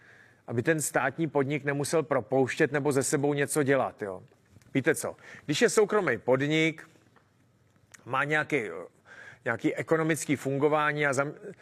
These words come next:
zaměstnává tři sta lidí a přestane vydělávat, protože, já nevím, jeho obor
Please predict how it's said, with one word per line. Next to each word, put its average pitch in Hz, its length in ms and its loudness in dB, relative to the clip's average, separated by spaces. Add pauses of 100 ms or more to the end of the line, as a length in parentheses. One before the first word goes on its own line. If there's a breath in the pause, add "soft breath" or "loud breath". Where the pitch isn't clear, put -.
(220 loud breath)
zaměstnává 151 680 0
tři 139 220 0
sta - 220 0
lidí 135 680 0
a 117 80 -10
přestane 156 480 -2
vydělávat, 139 580 2
protože, 131 420 0
já 120 360 4
nevím, 120 420 -2
jeho 110 320 0
obor 131 440 4